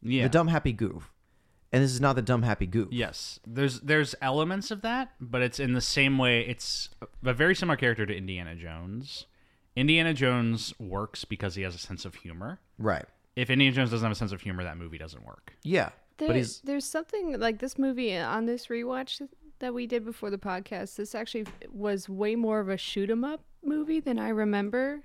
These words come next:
Speaker 2: Mm-hmm.
Speaker 3: Honestly, like, I remember Brendan Fraser having a lot more charisma,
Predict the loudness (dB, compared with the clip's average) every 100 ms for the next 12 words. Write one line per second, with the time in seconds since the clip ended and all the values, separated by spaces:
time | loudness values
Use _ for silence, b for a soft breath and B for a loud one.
0 | 0 0 0 0 -2 -2 -4 -2 0 0
1 | 0 2 2 2 0 0 0 0 -2 -4
2 | -2 -2 -2 -2 -2 0 0 -2 -6 -4
3 | -4 -2 -2 -4 -6 -8